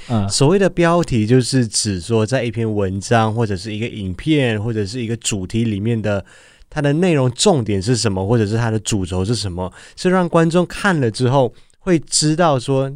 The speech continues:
Speaker 2: 我接下来看完这一篇论文、看完这个影片，或读完这篇文章之后，我能够获得什么样的内容，或者是它的重点在哪里，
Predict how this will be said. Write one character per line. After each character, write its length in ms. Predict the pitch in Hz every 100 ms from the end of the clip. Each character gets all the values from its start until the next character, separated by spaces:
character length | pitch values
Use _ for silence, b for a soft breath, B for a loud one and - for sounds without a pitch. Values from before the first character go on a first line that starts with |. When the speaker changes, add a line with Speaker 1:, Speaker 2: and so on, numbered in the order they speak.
| -
Speaker 2:
我 160 | 127 117
接 200 | - 151
下 140 | 156
来 100 | 135
看 180 | 120 135
完 140 | 117
这 120 | 113
一 60 | 123
篇 160 | 107 107
论 180 | 131 120
文、 140 | 104
看 160 | 101 120
完 80 | 113
这 140 | 120
个 100 | 120
影 180 | 107 95
片， 160 | 110
或 140 | 120 117
读 120 | 113
完 120 | 107
这 160 | 104 117
篇 160 | 110
文 180 | 107 98
章 160 | 98 107
之 160 | 120
后， 160 | 117 123 B B
我 140 | - 117
能 140 | 117
够 80 | 139
获 120 | 139
得 140 | 120 110
什 160 | -
么 80 | 98
样 80 | 113
的 100 | 113
内 180 | 131 143
容， 140 | 104
或 100 | 107
者 80 | 113
是 60 | 101
它 160 | 110
的 60 | 107
重 220 | - 127
点 140 | 95 87
在 160 | 110
哪 160 | 95 92
里， 180 | 95